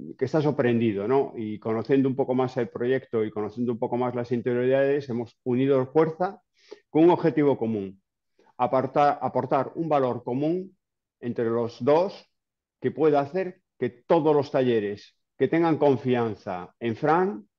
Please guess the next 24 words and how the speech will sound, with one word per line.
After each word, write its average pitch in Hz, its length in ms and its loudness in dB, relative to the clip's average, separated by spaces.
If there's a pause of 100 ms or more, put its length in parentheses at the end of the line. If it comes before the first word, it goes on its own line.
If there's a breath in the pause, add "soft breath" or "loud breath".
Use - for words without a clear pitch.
(260)
digan, 113 340 0
"Vale, 110 380 -2
esta 131 220 -2
herramienta 135 680 2
Fran 151 240 0
la 151 120 0
conoce 185 580 -4 (720)
y 139 100 0
tiene 151 240 2
su 160 480 0 (100)
confianza". 110 800 -4
Con 123 140 -4
lo 127 80 -2
cual, 160 180 2
para 127 140 4
nosotros 139 260 -4
es 135 60 -6
una 147 160 0
doble 135 260 0
responsabilidad, 120 600 -2
la 110 100 -2
cual 127 180 0
afrontamos 123 540 -4
encantados. 101 800 -4